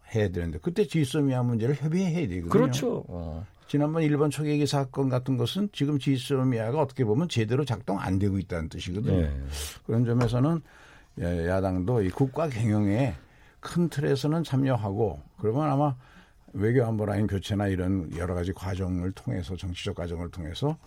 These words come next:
Speaker 1: 서로 협조될 수 있지 않을까, 그런 생각도 드는데요. 그 당장 칠월 국회 지금 이 상황에서는 추경 합의할 수 있을까요?
Speaker 2: 해야죠. 에,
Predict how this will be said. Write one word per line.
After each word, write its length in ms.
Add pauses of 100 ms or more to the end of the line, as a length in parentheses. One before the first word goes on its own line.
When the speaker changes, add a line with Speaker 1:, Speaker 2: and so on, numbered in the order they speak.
(280)
Speaker 1:
서로 240
협조될 480
수 160
있지 200
않을까, 760 (240)
그런 160
생각도 340
드는데요. 720 (1400)
그 560 (240)
당장 520 (160)
칠월 280
국회 600 (160)
지금 540
이 100
상황에서는 840 (520)
추경 360
합의할 480
수 140
있을까요? 560 (160)
Speaker 2:
해야죠. 440 (440)
에, 420